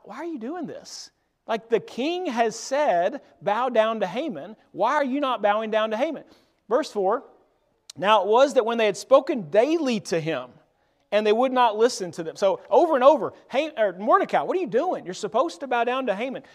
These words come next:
They told Haman to see whether Mordecai's reason would stand,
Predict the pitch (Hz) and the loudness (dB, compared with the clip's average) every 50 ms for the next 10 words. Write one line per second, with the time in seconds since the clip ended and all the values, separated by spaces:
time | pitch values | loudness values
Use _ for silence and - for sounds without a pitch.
0 | _ _ - 220 220 220 214 - 233 247 269 294 302 330 302 262 - - _ _ | _ _ 0 0 0 0 0 2 4 4 6 6 4 2 0 -4 -12 -18 _ _
1 | _ _ _ _ - 294 359 392 349 202 135 139 151 _ _ _ _ _ _ _ | _ _ _ _ -6 -6 -4 -4 -6 -8 -10 -12 -16 _ _ _ _ _ _ _
2 | _ _ _ _ _ _ _ _ - - 208 202 - - - 247 269 294 302 262 | _ _ _ _ _ _ _ _ -2 -2 -2 -2 -4 -6 -6 -4 -4 -4 -2 2
3 | 240 233 233 220 226 208 180 165 180 208 240 254 247 - 220 202 196 190 190 180 | 2 2 4 2 0 -2 0 0 0 0 0 0 -2 -2 -2 0 2 2 0 0
4 | 147 151 147 160 160 180 180 170 196 190 190 185 185 190 175 - - - - - | -4 -8 -8 -6 -6 -6 -6 -8 -10 -10 -8 -6 -6 -6 -6 -8 -12 -12 -8 -6
5 | 240 269 254 175 139 127 131 143 175 - - | -4 -4 -4 -4 -6 -8 -10 -12 -10 -10 -12